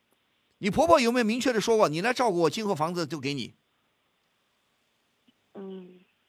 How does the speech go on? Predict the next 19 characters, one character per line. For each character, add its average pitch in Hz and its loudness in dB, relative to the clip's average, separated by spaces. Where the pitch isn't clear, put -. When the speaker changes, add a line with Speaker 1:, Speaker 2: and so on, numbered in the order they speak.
Speaker 1:
还 226 4
是 247 0
说？ 240 8
Speaker 2:
说 247 6
过。 233 4
Speaker 1:
还 240 4
是 262 0
说， 247 2
啊？ 226 2
Speaker 2:
说 240 4
过。 220 2
Speaker 1:
明 196 -2
确 294 0
的 254 0
说 254 2
过 247 2
吗？ 240 0
Speaker 2:
说 220 0
过。 214 0